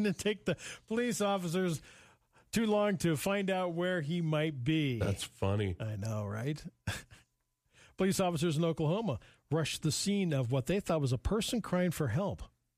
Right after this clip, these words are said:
Speaker 1: Were left in fits of laughter. They discovered the individual crying for help,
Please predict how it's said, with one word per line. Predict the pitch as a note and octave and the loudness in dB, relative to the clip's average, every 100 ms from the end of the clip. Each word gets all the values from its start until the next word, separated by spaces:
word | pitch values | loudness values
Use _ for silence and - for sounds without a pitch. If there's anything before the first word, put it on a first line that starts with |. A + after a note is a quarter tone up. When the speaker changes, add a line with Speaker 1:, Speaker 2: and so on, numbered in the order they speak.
| _ _ _ _ _ _ _ _ - | _ _ _ _ _ _ _ _ -2
Speaker 1:
Were | B2 | 2
left | C3+ D3+ - | 2 0 0
in | C3 | 0
fits | - G3+ F3+ | 0 -2 -2
of | D#3+ | 0
laughter. | D#3+ C#3+ - G2+ F#2 | 0 0 -4 -8 -4
They | C#3+ C3 | -2 0
discovered | C3 - F#3 E3 C#3 | 0 0 0 0 0
the | C3+ | 0
individual | G3+ A3 G3+ D#3 C#3 | 0 0 0 0 0
crying | E3 E3 D3+ | 0 0 0
for | C3+ | 0
help, | C3 E3 A#2 | 2 0 -2